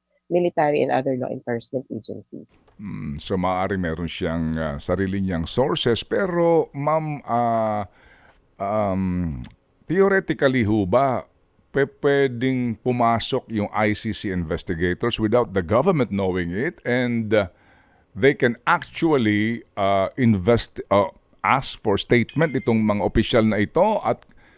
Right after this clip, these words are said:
Speaker 2: kapag ho ba daw hindi nakipagtulungan, eh baka sila maging suspect, sabi po ni Ginoong Trillanes?
Speaker 1: Mm-mm. So,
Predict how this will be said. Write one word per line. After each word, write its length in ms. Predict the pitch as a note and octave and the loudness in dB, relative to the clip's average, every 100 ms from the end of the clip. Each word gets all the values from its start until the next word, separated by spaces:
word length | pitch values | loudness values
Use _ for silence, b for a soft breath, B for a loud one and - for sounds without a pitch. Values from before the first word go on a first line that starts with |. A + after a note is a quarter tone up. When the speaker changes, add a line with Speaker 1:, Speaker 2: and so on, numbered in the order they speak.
| b | b
Speaker 2:
kapag 240 | D3+ D#3+ C#3+ | 0 2 6
ho 160 | C#3+ | 6
ba 160 | D3+ C#3+ | 8 6
daw 400 | C#3+ C#3 C3+ A#2 b b b | 6 4 4 -2 b b b
hindi 320 | C#3 C#3+ D3 | 4 4 4
nakipagtulungan, 1200 | C#3 B2 - A#2 C3+ A#2 B2 G#3 G#3+ D3+ A#2 G#2 _ _ _ _ | 2 0 -4 -2 2 2 2 -2 -4 -6 -6 -8 _ _ _ _
eh 160 | - B2+ | -4 0
baka 240 | C3 C3 | 2 2
sila 240 | B2 B2+ A#2+ | 0 0 2
maging 320 | A#2 A2+ A2 | 2 2 0
suspect, 480 | G2+ G2 - - - | 0 -2 -2 -6 2
sabi 320 | G#2 F#2+ G2 | 2 2 0
po 160 | - G2+ | 0 0
ni 140 | F#2+ | 0
Ginoong 340 | E2+ F#2+ F2 | 0 0 0
Trillanes? 600 | F2+ F2 E2 D2 D#2 - - _ _ _ _ _ _ _ _ _ _ F#3+ | -4 -4 -4 -4 -8 -12 -20 _ _ _ _ _ _ _ _ _ _ -12
Speaker 1:
Mm-mm. 500 | F3 D#3+ D#3+ D3+ A2+ | -8 -6 -4 -4 -4
So, 160 | - | -4